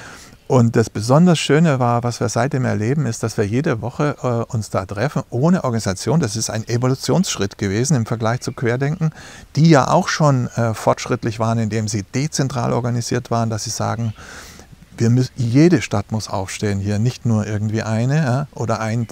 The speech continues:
äh, eine Organisation. Und jetzt plötzlich ist jeder aus seinem Haus raus und an einem bestimmten, zu einer bestimmten Zeit, äh, zu einem bestimmten Ort, äh, an den Kirchplatz oder an den Dorfplatz oder Rathausplatz.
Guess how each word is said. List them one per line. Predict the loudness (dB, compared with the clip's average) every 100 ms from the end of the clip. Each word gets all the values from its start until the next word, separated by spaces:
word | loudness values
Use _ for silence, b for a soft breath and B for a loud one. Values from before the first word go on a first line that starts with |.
| -8
äh, | -10 -6
eine | -2 -2 0
Organisation. | 0 0 -2 -4 -2 0 -2 B B B B B B B -20 _ _ -8
Und | 0 4
jetzt | 4 2
plötzlich | -2 0 -4 -2
ist | -4 -4
jeder | -6 0 2 2 0
aus | 0 0
seinem | 0 0 -2
Haus | -2 -2 -2 -2
raus | 0 0 -2
und | -2 -2 -2 -4
an | -4
einem | -2 -4
bestimmten, | -4 -4 -4 -4 -2 -4 -4 -8 -20 _
zu | -8 -6
einer | -4
bestimmten | -6 -2 -4 -4 -8
Zeit, | -4 0 0 -2 B B B B -8
äh, | -2 0 -2 -6 -20 _ -6
zu | 0
einem | 2 0
bestimmten | -2 -4 -2 -4
Ort, | -4 -2 -2 -2 -6
äh, | -4
an | -2
den | -2 -2
Kirchplatz | -2 -2 -2 -2 -2
oder | -2
an | 0 -2
den | 0
Dorfplatz | 0 0 -2 -4 -2
oder | -6
Rathausplatz. | -2 -2 -2 -4 -2 -2